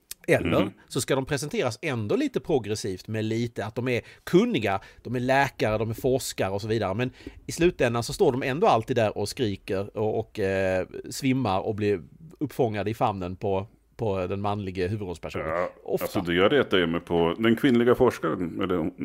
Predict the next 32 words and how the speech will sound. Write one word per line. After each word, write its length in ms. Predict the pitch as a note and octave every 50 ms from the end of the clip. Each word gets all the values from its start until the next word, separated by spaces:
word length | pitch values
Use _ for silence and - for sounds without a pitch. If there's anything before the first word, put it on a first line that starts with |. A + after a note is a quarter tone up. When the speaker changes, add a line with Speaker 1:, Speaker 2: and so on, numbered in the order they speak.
| D#2+ - F2
Speaker 2:
läkarstudent, 720 | G2 G2+ F2+ - - D#2 D#2 - - F#2 F#2 G2+ F2 -
Speaker 1:
Ja. 200 | G#2 G2+ A#2+ D#3 -
Speaker 2:
vad 100 | - C2
man 100 | B1+ C2+
kallar 160 | - D#2 C2 A#1+
henne 140 | C#2 D#2 -
för. 100 | - - - - - - - - - - - - - - _ - - - -
Hon 240 | - - A2 A#2 A#2+
står 380 | - - B2+ C#3+ F#3+ E3+ A#2 G2
alltså 300 | F2 - - F#2 D#2 F2
i, 360 | D#2+ E2 E2 D#2+ D#2 D#2 E2 E2+ E2+
mot 200 | - G#2 G2 F2
slutscenen 440 | - G#2 G2 - - A2 A2+ G2+ E2+
där, 200 | D2 C#2+ D2 D2+ - - _ _ _ -
innan 240 | F2+ F2 E2+ F2 F2
monstret 460 | E2+ F2 F#2 F2 - E2 D#2 D2 -
bryter 280 | - E2+ F2 E2+ - D#2
sig 100 | - E2+
loss 200 | F2 E2+ - -
i 60 | D#2
Rom, 240 | - - - D2+ - - _ _ _ _ _ _ _ _ _ _
och 80 | - -
tittar 260 | - A2 G2+ - G#2+
på 180 | G2+ A2+ G2+ E2+
ett 140 | D#2+ -
rymdmonster, 540 | F#2+ F#2+ F2+ E2 E2+ F2+ G#2+ G#2 G2+ - F2
alltså 160 | D#2 - -
det 80 | D#2 D2+
första 260 | - G2 - - G2
tecknet 380 | - - - - E2+ D#2+ D2 -
på 80 | -
liv 260 | D#2+ D#2+ F#2 F2+ E2